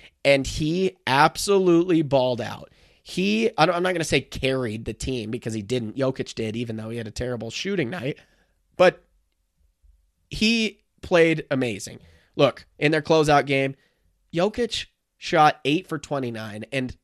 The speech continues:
of his twenty-eight points he had, ten of those came from the free throw line.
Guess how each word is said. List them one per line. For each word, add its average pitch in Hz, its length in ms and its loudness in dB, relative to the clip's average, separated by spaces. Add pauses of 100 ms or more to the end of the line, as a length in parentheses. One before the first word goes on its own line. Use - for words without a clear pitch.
(560)
of 196 420 2
his 147 180 -4
twenty-eight 165 500 -2
points 208 540 -4 (100)
he 107 160 -10
had, 110 320 -10 (320)
ten 175 160 2
of 160 80 0
those 151 180 2
came 139 200 -2
from 131 120 -6
the 110 60 -8
free 110 180 -10
throw - 220 -14
line. - 200 -20